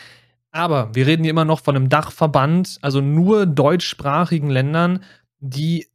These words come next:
mit einem internationalen, in Amerika angesiedelten Konzern versuchen, in die Verhandlung zu gehen. Und ich glaube, alleine jetzt <laughs> diesen Dachraum zu nehmen und alleine gegen die ganze U S A zu stellen, wenn man jetzt da von der gesamten streamenden Community ausgeht,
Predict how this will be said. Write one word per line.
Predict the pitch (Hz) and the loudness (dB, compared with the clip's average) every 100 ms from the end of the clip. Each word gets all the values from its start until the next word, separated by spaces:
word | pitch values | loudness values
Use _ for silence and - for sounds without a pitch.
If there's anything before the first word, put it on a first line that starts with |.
| - | -8
mit | 160 180 - | -4 -4 -4
einem | 151 156 151 | -4 -2 -2
internationalen, | 151 185 175 160 147 - 147 135 139 143 147 147 - | -2 -2 0 -2 -4 -4 -2 0 0 0 -2 -6 -8
in | 147 | -8
Amerika | 139 135 139 131 139 | -2 0 0 0 -2
angesiedelten | 131 135 131 127 123 120 127 | -2 -2 -2 -2 -4 -8 -10
Konzern | 135 131 127 120 120 120 - | -10 -8 -6 -4 -4 -8 -14
versuchen, | - 123 123 131 | -12 -8 -6 -6
in | 123 | -6
die | 120 | -6
Verhandlung | 120 131 139 131 | -6 -4 -2 -4
zu | 131 | -6
gehen. | 123 120 123 131 - _ - | -8 -6 -6 -8 -14 _ -12
Und | 139 | -10
ich | 131 | -8
glaube, | 131 131 147 151 147 - _ _ - | -2 0 2 0 -2 -8 _ _ -10
alleine | 143 135 165 165 | -4 0 0 0
jetzt | 151 - - _ | -2 -4 -20 _
<laughs> | - 143 143 - | -12 -8 -8 -8
diesen | 147 135 135 | -10 -6 0
Dachraum | 139 139 - 127 135 143 | 0 -2 -6 -4 -4 -4
zu | - | -6
nehmen | 127 127 139 147 170 170 _ _ | -4 -2 -2 -2 -4 -8 _ _
und | 147 147 131 - | -10 -8 -8 -12
alleine | - 147 139 139 143 | -10 -2 0 0 0
gegen | 135 131 131 | 0 0 0
die | 127 | 0
ganze | 135 131 - | -2 -2 -4
U | 139 | -4
S | 131 | -4
A | 139 156 | -4 -6
zu | - 131 | -6 -10
stellen, | - 120 117 120 139 135 | -6 -6 -4 -4 -6 -8
wenn | 123 | -10
man | 120 120 120 | -8 -6 -6
jetzt | 120 - | -8 -2
da | 131 135 | -2 0
von | 131 | -2
der | 120 | -4
gesamten | 120 123 127 135 | -4 -6 -8 -12
streamenden | - 135 127 | -8 -4 -4
Community | 120 131 135 131 127 | -4 -2 -2 -2 -4
ausgeht, | 127 - 123 117 | -4 -6 -8 -8